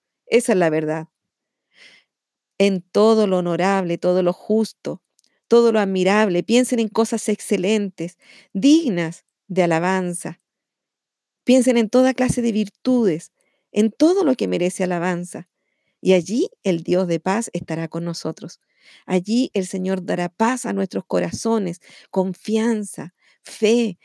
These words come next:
seguridad, que en este tiempo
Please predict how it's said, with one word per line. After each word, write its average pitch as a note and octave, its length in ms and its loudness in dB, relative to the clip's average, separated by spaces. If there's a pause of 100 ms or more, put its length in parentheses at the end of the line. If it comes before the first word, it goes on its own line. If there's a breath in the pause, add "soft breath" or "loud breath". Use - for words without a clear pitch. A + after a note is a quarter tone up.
(140)
seguridad, G3+ 920 0 (600 soft breath)
que G#3+ 120 2
en G#3+ 80 0
este A#3+ 260 2
tiempo B3 640 -2